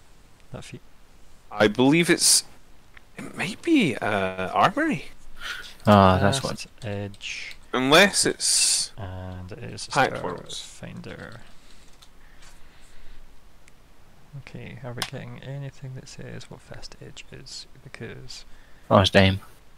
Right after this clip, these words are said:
Speaker 1: Oh,
Speaker 2: Fast
Speaker 1: sorry.
Speaker 2: aim, yeah.
Speaker 1: I, I wrote Fast Edge for some bizarre reason. Um,
Speaker 2: <sighs>
Speaker 1: let's see.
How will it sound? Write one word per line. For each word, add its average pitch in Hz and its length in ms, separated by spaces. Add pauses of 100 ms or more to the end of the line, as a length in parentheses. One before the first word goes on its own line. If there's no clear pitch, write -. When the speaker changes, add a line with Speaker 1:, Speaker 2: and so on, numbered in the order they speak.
(200)
Speaker 1:
Oh, 117 60
Speaker 2:
Fast 92 100
Speaker 1:
sorry. 95 240
Speaker 2:
aim, 95 120
yeah. 107 120
Speaker 1:
I, 101 140
I 95 40
wrote 95 240
Fast 92 300
Edge 98 180
for - 120
some 95 140
bizarre 98 240
reason. - 260 (360)
Um, 92 500
Speaker 2:
<sighs> - 400 (1400)
Speaker 1:
let's - 220
see. - 520